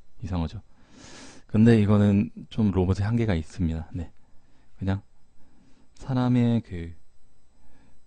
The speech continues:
음, 사람만큼은 못하겠죠, 아무래도. 그래도 그 인공지능 개인 비서라고 해서, 네, 그 안색, 눈빛, 목소리 이런 걸 생각을 분석해서 그 운전 주행 모드를 바꿔줘요.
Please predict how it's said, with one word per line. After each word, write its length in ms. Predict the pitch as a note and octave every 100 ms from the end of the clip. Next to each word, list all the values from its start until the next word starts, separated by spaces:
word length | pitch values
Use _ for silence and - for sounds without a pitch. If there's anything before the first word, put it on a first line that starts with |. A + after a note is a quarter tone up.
| - -
음, 520 | F#2+ E2+ E2 D#2+ E2 - - - - - - -
사람만큼은 760 | - C3+ C3+ C3+ B2 A#2+ A#2 F2+
못하겠죠, 460 | - F2+ E2+ G2+
아무래도. 320 | E2+ D#2 - -
그래도 260 | F2 E2
그 140 | D#2+ F#2+
인공지능 640 | F#2+ G#2 A2+ G#2 F#2 F2
개인 320 | F#2+ F2+ F2+
비서라고 440 | E2+ D#2+ D#2+ D#2 D#2+
해서, 280 | A2 G#2+ - - - - - -
네, 200 | - - - - - - - - - -
그 440 | - E2+ - - -
안색, 500 | G2+ G2 G#2 B2 D3 - - - -
눈빛, 400 | G2 G2 F#2 B2+
목소리 560 | G2 E2 - E2+ D#2+ - -
이런 240 | E2+ E2+
걸 160 | E2 D#2+ - - - - - - - - -
생각을 400 | - C#3 B2+ G2+
분석해서 680 | - F#2 F#2+ - F#2+ D3 F3 - _ - - - - - -
그 160 | - G2
운전 380 | G2 G#2 G#2+ G2+
주행 280 | - F2+ F2+
모드를 260 | E2 F2 E2
바꿔줘요. 560 | - - - D#2 -